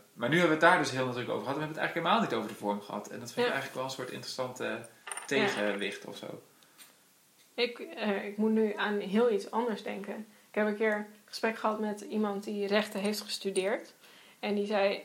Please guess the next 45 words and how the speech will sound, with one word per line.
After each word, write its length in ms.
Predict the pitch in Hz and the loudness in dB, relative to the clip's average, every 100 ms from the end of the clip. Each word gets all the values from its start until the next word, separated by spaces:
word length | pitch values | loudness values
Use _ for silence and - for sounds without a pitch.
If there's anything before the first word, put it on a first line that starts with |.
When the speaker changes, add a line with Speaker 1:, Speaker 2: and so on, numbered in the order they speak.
| 214 | -4
Speaker 2:
toen 140 | 214 | -2
vroeg 220 | 262 285 | 0 -2
ik 60 | - | 2
hem 300 | 196 180 175 | 0 0 -4
van, 360 | 208 202 196 - - 196 | -2 -2 -2 -8 -14 -8
"Hebben 280 | 202 196 214 | -4 0 2
jullie 140 | 214 202 | 2 4
wel 140 | 202 | 4
iets 140 | 190 | 4
van 360 | - 202 196 202 | -2 -4 -4 -6
rechtsfilosofie? 960 | - 190 214 - 233 208 202 196 262 196 | -2 0 2 0 -2 -2 -2 -2 0 0
Zo, 140 | 196 | 0
maar 140 | 196 190 | 0 4
Speaker 1:
Ja. 40 | |
Speaker 2:
waar-, 300 | 175 214 220 | 8 8 6
waarom 400 | 196 196 233 220 | 6 8 10 6
is 140 | 196 196 | 0 -2
het 120 | 208 | 0
recht 240 | 202 208 | 0 0
zoals 200 | 208 208 | 0 -4
het 140 | 196 196 | -4 -2
is? 240 | - 196 | 0 0
Waarom 260 | 196 180 190 | 2 2 2
hebben 220 | 202 190 | 0 0
we 80 | 196 | 2
dit 200 | 196 208 | 2 0
recht? 240 | 208 - | -4 -4
Wat, 280 | 220 208 - - - - | -6 -8 -12 -20 -20 -6
wat 240 | 202 202 | -6 -6
willen 240 | 196 208 190 | 2 2 4
we 60 | |
ermee 260 | 190 196 190 | 2 0 0
bereiken?" 360 | 190 202 202 185 | 2 2 0 -4
En 60 | |
ze 60 | 175 | -10
zei, 140 | 175 185 | -10 -8
"Nee, 80 | 185 | -6
dat 140 | 170 | -6
hebben 180 | 180 233 | -2 2
we 60 | 226 | 2
eigenlijk 280 | 165 - 196 175 | 2 -4 -10 -12
niet. 80 | |
We 120 | - 185 | -6 0
leren 260 | 190 190 | 2 2
gewoon 360 | 175 185 180 | 0 0 0